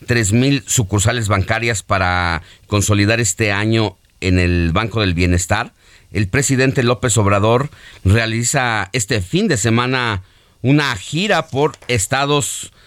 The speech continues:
del país para reunirse con miles de servidores de la nación e instruirlos a que pongan al cien por ciento el funcionamiento de su proyecto,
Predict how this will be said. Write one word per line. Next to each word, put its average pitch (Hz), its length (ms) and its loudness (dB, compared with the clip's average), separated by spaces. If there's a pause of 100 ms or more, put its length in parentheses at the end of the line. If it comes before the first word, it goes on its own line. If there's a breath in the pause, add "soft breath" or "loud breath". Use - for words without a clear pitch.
(280 soft breath)
del 127 260 2
país 123 460 0
para 113 240 0
reunirse 113 520 2
con 110 240 2
miles 123 520 2
de 101 100 2
servidores 107 800 2
de 98 140 0
la 92 140 2
nación 117 460 0 (460 loud breath)
e 101 80 2
instruirlos 120 1300 0 (500 loud breath)
a 101 140 -4
que 95 600 2
pongan 117 500 0 (100)
al 95 200 -4
cien 117 240 0
por 104 180 -2
ciento 107 540 2 (240 loud breath)
el 95 160 2
funcionamiento 98 720 2
de 92 80 2
su - 200 -2
proyecto, 92 760 0